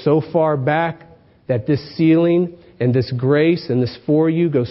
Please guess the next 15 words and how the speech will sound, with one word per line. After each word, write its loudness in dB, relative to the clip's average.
so 0
far 0
back -2
that 0
it 0
goes 0
into 0
eternity. -4
He -8
chose -2
you -2
in 2
Christ -2
before -4
the -4